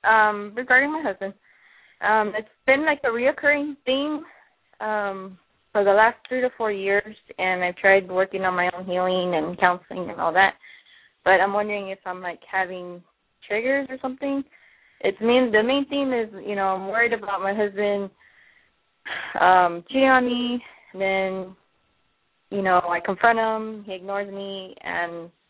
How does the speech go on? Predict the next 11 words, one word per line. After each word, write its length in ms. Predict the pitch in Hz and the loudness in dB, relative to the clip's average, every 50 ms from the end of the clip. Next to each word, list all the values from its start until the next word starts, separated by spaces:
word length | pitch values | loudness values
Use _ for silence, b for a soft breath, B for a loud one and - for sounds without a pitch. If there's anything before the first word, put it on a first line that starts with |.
| _ _ _ _ _ _ _ _ _ _ _ _ _ _ _ _ _ _ _ _ _ _ _ _ _ _ _ | _ _ _ _ _ _ _ _ _ _ _ _ _ _ _ _ _ _ _ _ _ _ _ _ _ _ _
and 220 | 190 190 185 180 | -6 -6 -2 2
that's 160 | 185 190 208 - _ | 2 2 2 0 _
kinda, 220 | - 262 240 247 240 | 0 2 2 2 2
like, 220 | 226 202 196 - | 0 -2 -2 -4
the 60 | 196 | -10
reoccurring 540 | 185 180 202 202 196 196 - 220 202 196 190 _ | -8 -6 -8 -8 -8 -10 -12 -12 -12 -12 -14 _
thing 160 | 196 196 185 | -16 -12 -10
that 100 | 180 170 | -10 -10
I 100 | 151 143 - - | -10 -10 -12 -14
keep 160 | 175 175 _ | -16 -10 _
getting. 320 | 180 156 - - - - | -6 -6 -6 -6 -12 -16